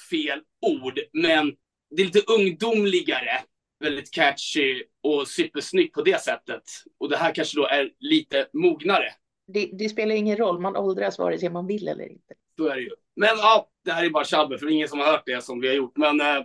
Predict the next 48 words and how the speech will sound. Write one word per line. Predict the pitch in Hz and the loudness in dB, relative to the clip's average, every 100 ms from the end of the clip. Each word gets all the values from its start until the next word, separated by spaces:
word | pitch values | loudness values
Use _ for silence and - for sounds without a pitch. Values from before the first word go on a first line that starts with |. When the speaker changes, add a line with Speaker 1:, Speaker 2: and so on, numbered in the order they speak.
| - | 0
Speaker 1:
nej, | 196 | 2
men | 254 247 | 2 0
det, | 240 208 | -2 -4
det, | 190 240 | -6 -6
det | 226 | -6
känns | 233 254 - - | -2 -2 -4 -6
jättebra | - - 143 156 139 | -8 -6 -8 -2 0
och | 135 | 0
jag | 151 | -2
tycker | 160 151 | -6 -8
de | 143 | -6
nya | 143 135 | -4 -4
låtarna | 131 131 135 127 | -6 -8 -6 -4
är | 123 120 | -4 -6
superstarka | 117 - 151 135 156 143 - 143 135 | -8 -8 -8 -6 -2 -2 -2 -2 -2
och | 123 131 127 120 _ _ 143 | -2 -4 -4 -6 _ _ 2
vi | 202 | 6
har, | 220 170 | 6 4
det | - | -2
känns | 277 247 | 0 0
som | 233 | 4
att | |
vi | 233 | 6
har | |
levlat | 220 208 214 | 6 4 0
upp | 233 196 | -2 0
lite | 175 143 | 0 0
grann, | 117 117 127 - _ - | -6 -6 -10 -10 _ -10
ehm, | 143 131 127 123 123 - - - _ _ - | -4 -2 -2 -4 -6 -10 -14 -20 _ _ 0
genom | 151 165 156 | 4 6 4
med | 143 131 127 127 120 | 4 2 0 -4 -6
E | 135 135 | -2 -2
P:n | 127 143 143 123 117 120 | -2 0 2 2 -2 -6
och, | 123 117 113 113 | -6 -4 -4 -2
och | 120 | -2
lite | 107 | -2
sådär. | - 113 98 101 - _ _ _ _ | -4 -2 -2 -2 -6 _ _ _ _
Så | - - 123 123 120 | -12 -8 -6 -6 -6
det | 120 | -4
känns | - 123 | -2 -2
som | 120 | -2
att | 117 | -2
vi | |
har | 113 | 2
levlat | 113 110 | 2 2
upp | 113 117 | -2 -4
lite | 113 | -2
grann. | 107 90 | -2 -2